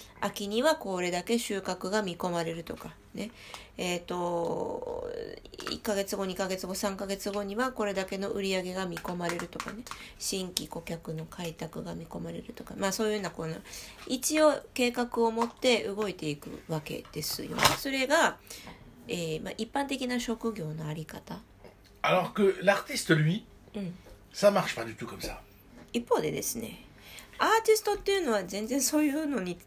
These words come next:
Speaker 1: が使えない職業なんですよ。困りましたね。
Speaker 2: Euh, donc c'est, parce que c'est un problème de se comprendre, parce que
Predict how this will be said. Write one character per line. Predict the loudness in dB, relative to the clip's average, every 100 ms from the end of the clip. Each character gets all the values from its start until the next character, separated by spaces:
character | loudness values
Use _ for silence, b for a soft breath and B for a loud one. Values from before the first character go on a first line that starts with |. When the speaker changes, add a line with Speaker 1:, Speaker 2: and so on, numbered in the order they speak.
| -20 -16 -4
Speaker 1:
が | -2
使 | 0 -2 0 2
え | 4
な | 4
い | 4 4
職 | 2 4 4
業 | 4
な | 0
ん | 0
で | -2
す | -4 -6
よ。 | -10 -14 -4
困 | 4 4
り |
ま | 4 0
し |
た | -4
ね。 | -8 -10 -14 B B B B B -4
Speaker 2:
Euh, | 4 6 8 6 6 4 2 0 -2 -2 -2 -2 -2 -2 2
donc | 2 4
c'est, | 2 2
parce | 2
que | 2 2
c'est | 4
un |
problème | 4 2 4 4
de | 2 -2
se | -4
comprendre, | -4 -4 0 2 2
parce | 0 -6
que | -6